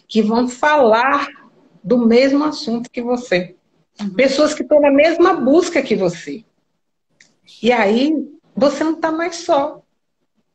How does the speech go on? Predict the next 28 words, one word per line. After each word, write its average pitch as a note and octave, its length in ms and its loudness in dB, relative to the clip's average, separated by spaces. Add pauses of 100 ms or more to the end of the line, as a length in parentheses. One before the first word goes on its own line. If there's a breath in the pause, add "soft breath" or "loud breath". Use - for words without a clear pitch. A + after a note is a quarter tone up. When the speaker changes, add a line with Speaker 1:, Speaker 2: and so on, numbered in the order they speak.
(180)
Speaker 1:
Você F4+ 220 -8
não G#4 140 -10
tá F#3 140 -2
mais D#3+ 280 -8
só. - 320 -10 (460)
Quer A3 140 0
dizer, F3+ 140 2
você A#3 220 -2
não D#4+ 120 0
se E4+ 140 -4
sente F#4+ 400 -2
mais A3+ 200 -2
só, G#3 160 2
porque - 140 -4
na A3 80 -2
verdade A#3 320 2
você D4+ 80 -6
não D#4 140 -4
tá D#4 120 -2
só D4 360 2
hora D4+ 180 0
nenhuma, A3 580 -2 (220)
Speaker 2:
Uhum. A3 120 -10
Speaker 1:
né? G#3 340 -4 (680 soft breath)
Você G3 180 0
não B3 160 4
tá C4+ 180 -2
só. E3+ 520 0